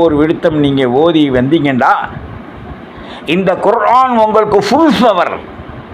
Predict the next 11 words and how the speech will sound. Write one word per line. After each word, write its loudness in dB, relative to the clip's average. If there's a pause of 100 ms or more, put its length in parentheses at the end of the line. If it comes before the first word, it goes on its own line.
(1160)
எலக்ட்ரானிக் 0
பைக்குன்றான் 0
பார்த்தீங்களா? 0 (1080)
இது 2 (160)
ரப்புடைய 2 (240)
நூறானியத்தான 2 (160)
பவரை 4
உங்களுக்கு 0
கொடுக்கும். -2 (3000)
வாசிக்கிறேன் 0
கேளுங்க. 2